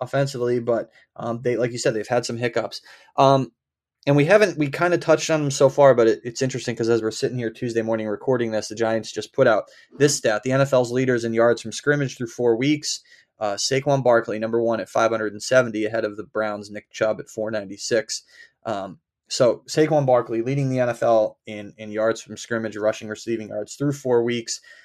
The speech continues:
They really leaned on him in that game. I mean, he had a career high, uh, thirty-one carries, one hundred forty-six yards, fourth most of his career.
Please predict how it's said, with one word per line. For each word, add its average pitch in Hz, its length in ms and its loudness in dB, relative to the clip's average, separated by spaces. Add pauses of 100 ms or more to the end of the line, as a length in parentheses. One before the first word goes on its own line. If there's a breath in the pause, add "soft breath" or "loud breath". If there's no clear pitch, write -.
(560 soft breath)
They 170 120 10
really 190 300 10
leaned 180 260 6
on 170 180 6
him 151 300 2
in 147 140 0
that 139 180 2
game. 147 400 2
I 135 80 0
mean, 135 160 4
he 131 80 2
had 131 140 6
a 127 40 0
career 135 380 4
high, 131 400 6
uh, 113 240 2
thirty-one 127 560 2
carries, 127 540 2
one 123 160 0
hundred 123 200 -2
forty-six 120 520 -4
yards, 117 280 4
fourth 120 300 -2
most 120 280 -6
of 117 60 -6
his 110 120 -10
career. 117 640 2